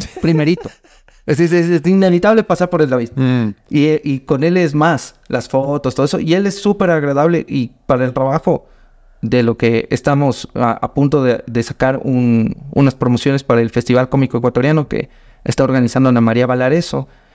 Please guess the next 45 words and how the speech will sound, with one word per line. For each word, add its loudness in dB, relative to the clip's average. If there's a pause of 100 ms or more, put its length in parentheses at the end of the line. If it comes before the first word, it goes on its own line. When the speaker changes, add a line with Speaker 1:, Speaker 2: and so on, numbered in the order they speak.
(120)
Speaker 2:
Entonces 0
están 0
de -2
comediantes, 2
ya 2
te -14
doy 4
la 2
primicia -2
aquí. 0
Speaker 1:
Vamos. 0
Speaker 2:
Es-, -4
está -2
ella, 0 (380)
está, -2
um, 0 (460)
David 2
Reynoso, 0 (320)
está 0
Andrés 0
Crespo -2
y 0
estoy 0
yo. 0 (460)
Entonces 0
va 2
a -4
ser 0
en 2
el -2 (200)
Teatro 0
San -2
Gabriel 2
y 2
va 0
a -6
ser -2
en 2
Ambato 0
también, 0
en 0
el -2
Teatro -2
La 0
Lama. 0